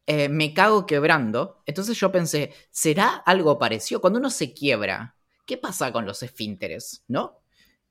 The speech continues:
Eso, ese es el tipo de cosas que a veces cuando pienso,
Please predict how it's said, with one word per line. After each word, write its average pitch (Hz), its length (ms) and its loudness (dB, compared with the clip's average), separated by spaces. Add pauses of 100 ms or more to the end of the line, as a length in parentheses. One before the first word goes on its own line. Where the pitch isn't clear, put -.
(100)
Eso, 240 360 -2
ese 269 180 -10
es 233 60 -4
el 190 100 0
tipo 180 240 -2
de 160 60 0
cosas 226 260 -2
que 170 260 2
a 165 80 8
veces 220 200 2
cuando 175 240 0
pienso, 208 340 0